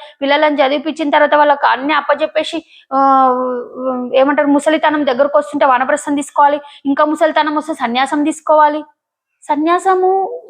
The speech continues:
తీసుకోవాలి, తీసుకోవాలని రాదు, శరీరం సహకరించక వదిలేస్తున్నాం గాని, అదే శరీరం సహకరిస్తే జీవితాంతం గృహస్థునిలాగానే ఉంటారు.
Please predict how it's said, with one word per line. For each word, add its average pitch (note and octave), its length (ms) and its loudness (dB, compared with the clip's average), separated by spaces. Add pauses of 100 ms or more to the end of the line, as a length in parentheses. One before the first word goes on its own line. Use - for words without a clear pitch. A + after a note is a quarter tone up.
తీసుకోవాలి, F#4 520 2
తీసుకోవాలని F#4 640 0
రాదు, D4 320 2
శరీరం F4+ 640 0
సహకరించక G#4 1040 2 (300)
వదిలేస్తున్నాం F#4 920 0
గాని, C4+ 560 0 (340)
అదే E4 220 0
శరీరం G4+ 480 2
సహకరిస్తే F#4+ 840 0 (360)
జీవితాంతం E4 760 0
గృహస్థునిలాగానే D#4+ 760 0
ఉంటారు. B3 340 -4